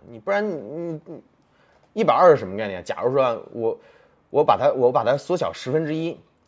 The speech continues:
就如果说你的服务器 tick rate 是只有十二的话，你可能会漏开很多枪，然后你可能就是你每一步移动，每一次的这个跟服务器的这个数据交换注册，你的位置就会变得很卡。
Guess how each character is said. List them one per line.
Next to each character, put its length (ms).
就 100
如 140
果 100
说 160
你 100
的 80
服 140
务 60
器 160
tick 160
rate 160
是 160
只 140
有 120
十 240
二 180
的 80
话， 220
你 140
可 140
能 100
会 100
漏 240
开 220
很 160
多 140
枪， 260
然 100
后 80
你 240
可 180
能 300
就 120
是 160
你 140
每 220
一 120
步 220
移 200
动， 340
每 220
一 80
次 160
的 120
这 180
个 120
跟 180
服 160
务 60
器 140
的 100
这 80
个 80
数 140
据 100
交 140
换 120
注 180
册， 240
你 100
的 80
位 260
置 320
就 120
会 80
变 180
得 80
很 120
卡。 300